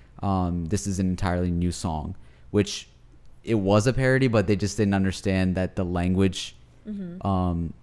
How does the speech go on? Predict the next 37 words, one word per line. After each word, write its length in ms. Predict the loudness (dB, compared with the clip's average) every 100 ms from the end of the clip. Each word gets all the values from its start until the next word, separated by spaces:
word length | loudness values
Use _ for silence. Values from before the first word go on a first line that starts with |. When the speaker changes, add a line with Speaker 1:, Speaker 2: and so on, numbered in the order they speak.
| -20 -20 -8
Speaker 1:
you 180 | -2 -2
know, 180 | -2 -4
translation 840 | -2 -2 0 -2 -2 -2 -4 -4
was 300 | -2 -2 -4
in 180 | -4 -2
parody, 400 | 0 0 -2 -2
but 160 | -4 -4
I 80 |
guess, 200 | -2 -2
Speaker 2:
Right. 300 | -2 -6 -10 -16 -16 0
Speaker 1:
but 140 | 2
whatever. 420 | 4 4 2 -2
So 220 | 0 2 2
we 180 | 2
didn't 160 | 2 4
get 80 | 2
a 60 |
copyright 500 | 2 0 2 0 -2
notice. 400 | -4 -8 -10 -14 -18 -20 -12 0
Um, 320 | 4 4 2
and 120 | 2 4
the 80 |
other 140 | 6 6
thing 200 | 2 0
is 100 | 0
that 160 | 0
parody, 680 | 0 0 0 -2 -2 -4 -4
uh, 320 | -2 0 0
music 360 | 0 0 -2 -6
is 140 | -4 -2
allowed. 400 | -2 -4 -6 -10
It's 200 | -12 -4
legal 340 | 2 2 0 -8
Speaker 2:
Yeah. 440 | -6 -2 -2 -4 -2
Speaker 1:
under 220 | 2 4
the 80 | 4
law. 320 | 4 2 -2